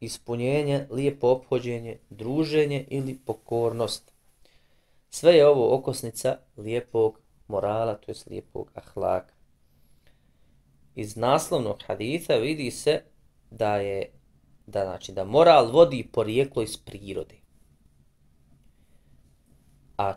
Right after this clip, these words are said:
časni Kur'an objašnjava, kad kažemo ovdje prirode, misli se iz fitre, jel, ono što može čovjek stvore, da ne misli neko prirode, jel,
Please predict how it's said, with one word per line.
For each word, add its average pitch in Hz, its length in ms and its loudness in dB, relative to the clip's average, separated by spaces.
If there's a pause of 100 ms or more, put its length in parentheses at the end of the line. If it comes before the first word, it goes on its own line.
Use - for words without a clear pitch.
časni 170 480 4
Kur'an 139 420 0 (120)
objašnjava, 131 440 -2
kad 107 120 -8
kažemo 113 260 0
ovdje 113 300 -2
prirode, 123 480 -4
misli 110 280 -12
se - 80 -8
iz - 140 -14
fitre, - 460 -4 (680)
jel, - 140 -6 (240)
ono 90 280 -12
što 101 100 -14
može 101 240 -10
čovjek 107 240 -6
stvore, - 320 -4 (1500)
da 107 80 -6
ne 104 140 -4
misli 104 260 -10
neko 104 200 -10 (120)
prirode, 107 440 -4
jel, 98 240 -6